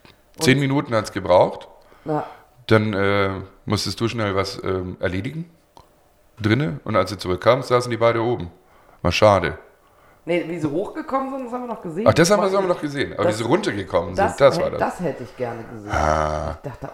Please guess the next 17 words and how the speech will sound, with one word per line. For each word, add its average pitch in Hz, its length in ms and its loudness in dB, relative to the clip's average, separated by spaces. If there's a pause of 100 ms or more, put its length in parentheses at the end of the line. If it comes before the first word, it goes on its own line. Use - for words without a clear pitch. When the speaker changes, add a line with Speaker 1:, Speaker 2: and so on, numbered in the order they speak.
Speaker 2:
oh, 87 120 -10 (100)
jetzt - 140 -18
sind 135 160 -14
die 131 100 -10
da 120 380 -4 (180)
Speaker 1:
Ja, 139 220 10
das 90 100 0
ist 139 60 -2
Speaker 2:
immer 151 80 2
Speaker 1:
neues, 107 260 2 (220)
Speaker 2:
oben. 107 80 -12
Speaker 1:
neues 127 200 0
Sportgerät, 87 640 2
jetzt 92 140 -2
Speaker 2:
Ja. 135 80 2
Speaker 1:
am 127 80 -4
Boxy. - 340 -4